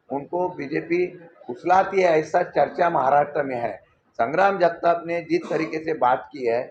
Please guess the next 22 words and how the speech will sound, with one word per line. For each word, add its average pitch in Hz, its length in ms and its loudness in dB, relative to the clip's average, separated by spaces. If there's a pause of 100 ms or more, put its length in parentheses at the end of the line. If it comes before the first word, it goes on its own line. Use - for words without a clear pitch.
(320)
मैं 175 240 2
कहना 165 320 2
चाहता 120 380 0
हूँ 165 280 -4
इस 165 180 -6
महाराष्ट्र 139 580 2
में 135 220 -6
जिसका 131 460 -4 (140)
जिक्र 135 220 -8
यहाँ 143 240 2
पे - 180 -4
पवार 127 300 2
साहब 120 280 -2
ने 120 100 -6
किया 113 260 0
है, 139 60 -6 (400)
इस 185 240 2
महाराष्ट्र 143 500 2
की 165 180 -10
जो 165 160 -2
पहचान 160 560 0
है 107 160 -4